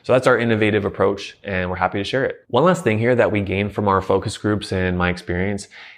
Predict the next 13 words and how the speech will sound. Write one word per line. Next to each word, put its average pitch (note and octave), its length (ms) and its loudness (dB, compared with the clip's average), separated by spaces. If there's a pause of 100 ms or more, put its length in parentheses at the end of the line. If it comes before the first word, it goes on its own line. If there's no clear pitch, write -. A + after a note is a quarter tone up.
is G#2 100 0
that A2 240 2 (100)
sometimes C#3 560 2
patients G#2+ 480 0
are G2 180 0
in G2+ 200 2
what G2+ 120 2
we A#2 80 0
call G2 380 2
an G2 200 -6
urgent F#2+ 400 0
care E2+ 340 0
phase. D#2+ 520 -8